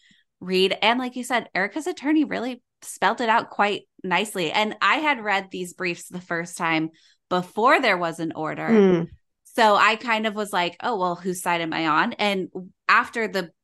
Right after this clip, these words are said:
Speaker 1: briefing, before the order, I thought Erica was a hundred percent gonna win.
Speaker 2: Oh, you did?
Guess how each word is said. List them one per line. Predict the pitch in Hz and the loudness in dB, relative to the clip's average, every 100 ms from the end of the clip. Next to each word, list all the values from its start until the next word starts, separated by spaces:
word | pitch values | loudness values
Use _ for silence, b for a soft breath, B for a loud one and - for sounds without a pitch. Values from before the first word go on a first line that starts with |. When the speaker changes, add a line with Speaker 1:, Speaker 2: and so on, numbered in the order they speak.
| _ - | _ -18
Speaker 1:
briefing, | - 190 185 233 233 226 | -6 -6 -4 -4 -2 -4
before | 185 190 190 | -4 -4 -4
the | 196 | -2
order, | 170 190 - 180 | -2 -2 0 0
I | 233 | 0
thought | 277 208 196 - | 2 2 2 0
Erica | 180 175 190 | -4 -4 -8
was | 180 180 | -8 -6
a | |
hundred | 180 180 165 - | -6 -6 -6 -10
percent | 156 156 139 | -12 -12 -12
gonna | - - | -12 -12
win. | - - _ _ _ _ _ - | -12 -14 _ _ _ _ _ 2
Speaker 2:
Oh, | |
you | 220 196 | 4 8
did? | 190 139 - | 6 6 0